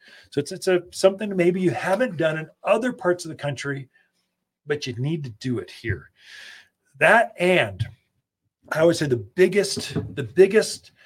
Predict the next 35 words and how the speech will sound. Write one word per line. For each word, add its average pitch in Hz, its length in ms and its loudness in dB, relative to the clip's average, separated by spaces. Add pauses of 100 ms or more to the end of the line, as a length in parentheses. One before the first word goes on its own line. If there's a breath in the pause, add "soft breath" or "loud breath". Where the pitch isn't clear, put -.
(260 soft breath)
thing 175 220 -6
I 147 160 0
adjusted 117 640 -4
to 95 300 -14 (140)
when 123 140 -10
I 113 80 -6
started 143 380 -2
growing 117 300 0
here, 98 180 -12 (760 loud breath)
the 131 140 -2
water 151 480 2
is 123 180 -6
very 135 500 -2
alkaline, 117 480 -2
so 127 140 -10
which 127 260 -8
makes 147 300 -2 (100)
all 165 320 10
of 180 80 6
our 160 140 4
gardens 135 580 -2
alkaline. 117 460 -2
Now, 104 100 -6
this 143 220 -6
is 143 60 -4
a 135 80 0
rare 160 480 4
thing. 131 460 0
The 120 100 0
rest 170 340 -2
of 247 80 -4
the 226 100 -2
country, - 560 -4 (560 loud breath)
every 220 420 4 (120)
other 202 460 4